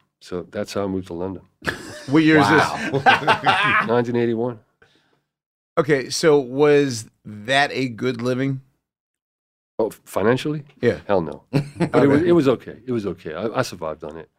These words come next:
Speaker 2: I always ask this question. I never get, like, a satisfactory answer, which, you know, I'm just trying to time travel and also deal with the inflation part of it all. Like,
Speaker 1: Yeah.
Speaker 2: I wanna know,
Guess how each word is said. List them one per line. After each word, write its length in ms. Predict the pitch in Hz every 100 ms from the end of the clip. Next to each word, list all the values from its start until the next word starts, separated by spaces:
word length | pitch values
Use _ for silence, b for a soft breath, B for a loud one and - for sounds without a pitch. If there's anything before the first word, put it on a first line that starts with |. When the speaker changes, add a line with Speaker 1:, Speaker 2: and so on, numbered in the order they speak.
| _ _ -
Speaker 2:
I 60 |
always 260 | 160 202 180
ask 220 | 175 147
this 100 | 131
question. 380 | - 156 139 123
I 80 | 123
never 340 | 127 143 139
get, 480 | 120 127 110 - -
like, 160 | 117 113
a 60 |
satisfactory 800 | 107 120 113 - 120 104 110 101
answer, 360 | 127 120 104 95
which, 300 | 104 - - -
you 120 | 143
know, 80 | 143
I'm 100 | 131
just 180 | 147 143
trying 240 | 151 127 107
to 100 | - -
time 340 | - 127 131
travel 480 | 123 113 104 98 98 -
and 420 | 117 117 110 - b b b b
also 260 | 127 131 139
deal 200 | 120 123
with 80 | 113
the 100 | 120
inflation 460 | 117 131 131 127
part 220 | 107 104 104
of 120 | 98
it 100 | 101
all. 260 | 98 98
Like, 220 | 92 98 110
Speaker 1:
Yeah. 140 | 127
Speaker 2:
I 20 |
wanna 220 | 131 147 135
know, 560 | 131 131 127 120 110